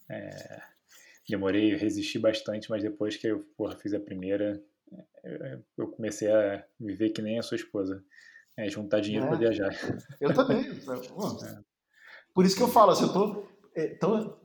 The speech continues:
Speaker 2: tocado pelo momento que vivemos, né? O podcast mais datado que você vai gravar, porque eu só tô falando disso, mas tocado pelo momento que, que vivemos,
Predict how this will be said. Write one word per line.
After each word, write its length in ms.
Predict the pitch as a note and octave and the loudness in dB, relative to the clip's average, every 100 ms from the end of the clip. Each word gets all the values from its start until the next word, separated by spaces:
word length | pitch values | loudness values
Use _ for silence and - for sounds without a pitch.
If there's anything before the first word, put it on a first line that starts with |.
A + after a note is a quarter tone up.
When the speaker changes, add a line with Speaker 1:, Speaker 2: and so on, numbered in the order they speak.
| _ - - | _ -20 -4
Speaker 2:
tocado 560 | - F#3 - G3+ B3 G#3 | 2 2 4 4 6 4
pelo 160 | G#3+ G3 | 2 2
momento 380 | F#3 F3 F3+ | 2 2 0
que 100 | F#3 | -2
vivemos, 540 | E3 D#3 C3+ D#3 A#3 A#2 | -4 -2 -2 -2 -2 -2
né? 160 | C3 | -2
O 60 | C3 | -4
podcast 540 | C3+ D3 - D#3+ - | -2 -2 0 -4 -2
mais 200 | D3 E3+ | 0 2
datado 480 | F3 D#3+ - D3 D3 | 2 0 0 -2 -2
que 60 | C#3+ | -4
você 80 | C#3 | -2
vai 120 | C#3 | 0
gravar, 360 | C3 B2 B2 | 0 0 0
porque 120 | F3 B2 | -2 -6
eu 40 | |
só 60 | B2 | -14
tô 140 | C#3+ | -12
falando 280 | - C#3+ F3+ | -8 -6 -6
disso, 340 | B2 D#3+ - - _ _ | -6 -6 -8 -20 _ _
mas 160 | C#3 B2 | -6 -2
tocado 320 | D3 - - | 0 0 0
pelo 140 | A3 F#3+ | 0 -2
momento 180 | E3+ F3 | -2 -4
que, 120 | F#3 | -2
que 260 | D3+ - D3+ | -2 -2 -4
vivemos, 640 | D3 B2+ E3+ G#3+ - - | -2 -2 -2 -2 -6 -12